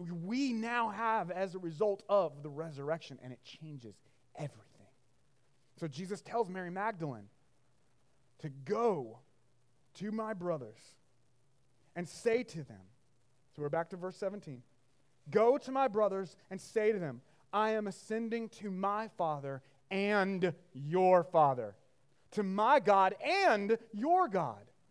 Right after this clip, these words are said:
Mary Magdalene went and announced to the disciples, "I have seen the Lord," and that he had said these things to her. Guys, don't miss this.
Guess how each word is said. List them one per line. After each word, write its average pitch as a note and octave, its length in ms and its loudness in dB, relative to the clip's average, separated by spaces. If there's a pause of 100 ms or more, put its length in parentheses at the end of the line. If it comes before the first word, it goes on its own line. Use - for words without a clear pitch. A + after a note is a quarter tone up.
(640)
Mary D3 200 -4
Magdalene E3+ 460 0
went G3 160 0
and C#3 100 -10
announced C#3+ 380 -8
to D#3+ 100 -8
the D#3 80 -8
disciples, D3 540 -6 (160)
"I C#3+ 80 -4
have C3+ 100 -6
seen E3 300 -10
the E3+ 60 -6
Lord," A#2 320 -6 (760)
and B2 80 -14
that B2 100 -6
he C3 100 -8
had B2 100 -10
said C3+ 300 -6
these A#2 180 -16
things A#2+ 300 -16
to G#2 100 -16
her. G2 180 -20 (580)
Guys, D3 160 -2
don't F3 200 -2
miss A3+ 180 0
this. E3+ 400 -2